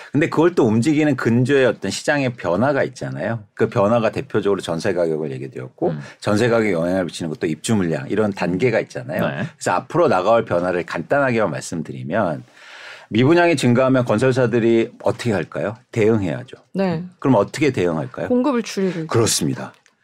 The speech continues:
Speaker 1: 공급을 줄이죠.
Speaker 3: 음.
Speaker 1: 그러면 공급을 줄이면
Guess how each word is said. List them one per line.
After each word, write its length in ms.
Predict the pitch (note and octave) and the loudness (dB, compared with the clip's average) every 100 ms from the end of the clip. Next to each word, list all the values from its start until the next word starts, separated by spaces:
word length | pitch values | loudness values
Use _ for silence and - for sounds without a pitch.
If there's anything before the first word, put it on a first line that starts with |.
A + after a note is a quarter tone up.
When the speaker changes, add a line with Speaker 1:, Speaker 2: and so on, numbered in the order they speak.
| _ - _ | _ -20 _
Speaker 1:
공급을 380 | - C3 C3 B2 | 2 4 6 2
줄이죠. 400 | - D#2+ D2+ D2+ | 0 -4 -2 -4
Speaker 3:
음. 160 | F#3 E3 _ - - | -6 -10 _ -20 -14
Speaker 1:
그러면 300 | - C#3+ D3+ | -2 2 4
공급을 420 | C3 B2+ C3+ C#3 C3 | 4 4 4 4 2
줄이면 640 | A2+ A2 A2+ A#2 A#2+ B2 | 2 2 4 6 4 2